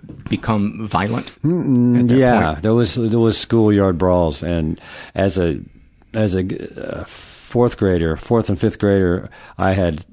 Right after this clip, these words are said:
Speaker 2: fighting skills. I had body blocks, and I, I punch and kick. I, I, yeah, I had a lot of fights as a young, young youngster.
Speaker 1: Would you generally start them?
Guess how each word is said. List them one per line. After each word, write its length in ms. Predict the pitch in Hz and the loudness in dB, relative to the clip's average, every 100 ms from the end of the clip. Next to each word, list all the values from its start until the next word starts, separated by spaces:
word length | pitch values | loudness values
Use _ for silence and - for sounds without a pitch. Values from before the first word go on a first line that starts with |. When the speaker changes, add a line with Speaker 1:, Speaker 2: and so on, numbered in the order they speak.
| - | -10
Speaker 2:
fighting 340 | - 101 90 | -2 0 0
skills. 480 | 85 - 76 71 - | -2 -4 -4 -6 -10
I 120 | - 82 | -6 -4
had 240 | 76 71 - 78 - - | -4 -6 -12 -16 -16 -20
body 340 | - 101 104 98 | -4 0 2 2
blocks, 460 | 101 95 92 - | 2 2 2 0
and 120 | 85 | -4
I, 100 | 76 80 | -4 -4
I 180 | 80 80 | -6 -8
punch 420 | 76 - 101 95 | -8 -4 -2 -2
and 140 | 92 82 | -4 -4
kick. 220 | 104 95 | -2 0
I, 260 | 87 85 92 | 0 -2 -2
I, 240 | 85 85 78 - - - - _ _ _ _ | -4 -4 -6 -12 -20 -20 -20 _ _ _ _
yeah, 240 | 117 101 80 | -4 -2 0
I 60 | |
had 100 | 92 | -2
a 80 | 87 | 0
lot 120 | 90 | 0
of 80 | 85 | -2
fights 400 | 87 73 - - | -6 -10 -10 -12
as 160 | 82 85 | -10 -8
a 60 | |
young, 260 | 78 78 71 - | -6 -8 -10 -12
young 240 | 80 78 | -10 -8
youngster. 180 | 80 101 | -6 -4
Speaker 1:
Would 140 | 104 | -4
you 140 | 104 98 | -2 -2
generally 440 | 95 104 98 98 | -2 -2 -2 -4
start 420 | 90 - 110 135 | -4 -4 -4 -4
them? 320 | - 78 80 | -4 -4 -4